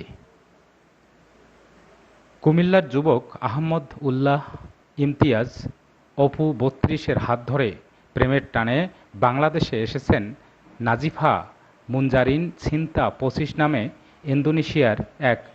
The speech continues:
তরুণী। শুক্রবার দুপুরে কুমিল্লা নগরীর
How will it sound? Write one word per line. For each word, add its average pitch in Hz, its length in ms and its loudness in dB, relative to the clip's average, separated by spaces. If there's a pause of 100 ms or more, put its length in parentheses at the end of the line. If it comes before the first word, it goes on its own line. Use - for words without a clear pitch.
(100)
তরুণী। 120 380 0 (1300)
শুক্রবার 185 540 4
দুপুরে 143 360 2 (280)
কুমিল্লা 165 420 2
নগরীর 151 520 2